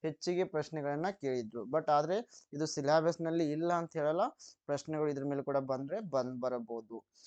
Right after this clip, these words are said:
So ಇದ್ರಲ್ಲಿ ಏನ್ ಮಾಡ್ತಾರೆ, ನಿಮಗೆ ಹೆಚ್ಚಾಗಿ ಒಂದು ಬಾರ್ ಚಾರ್ಟ್ ಅನ್ನ ಕೊಡ್ತಾರೆ ಅಥವಾ ಹಿಸ್ಟೋಗ್ರಾಮ್ ಅನ್ನ ಕೊಡ್ತಾರೆ, ಪೈ ಚಾರ್ಟ್ ಕೊಡ್ತಾರೆ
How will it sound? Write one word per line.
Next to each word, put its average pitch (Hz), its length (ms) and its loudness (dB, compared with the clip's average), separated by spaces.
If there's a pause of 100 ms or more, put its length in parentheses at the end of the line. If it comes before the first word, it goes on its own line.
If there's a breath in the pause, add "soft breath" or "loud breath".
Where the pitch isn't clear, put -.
(120 loud breath)
So 160 160 0
ಇದ್ರಲ್ಲಿ 160 260 2
ಏನ್ 156 120 0
ಮಾಡ್ತಾರೆ, 151 340 0
ನಿಮಗೆ 151 360 -2
ಹೆಚ್ಚಾಗಿ 147 380 -2
ಒಂದು 147 200 -2
ಬಾರ್ 131 340 4
ಚಾರ್ಟ್ 143 320 -2
ಅನ್ನ 147 140 -6
ಕೊಡ್ತಾರೆ 143 400 -2
ಅಥವಾ 139 220 -2
ಹಿಸ್ಟೋಗ್ರಾಮ್ 143 600 -4
ಅನ್ನ 143 140 -4
ಕೊಡ್ತಾರೆ, 143 420 -2
ಪೈ 135 300 -2
ಚಾರ್ಟ್ 139 280 -2
ಕೊಡ್ತಾರೆ 143 400 -2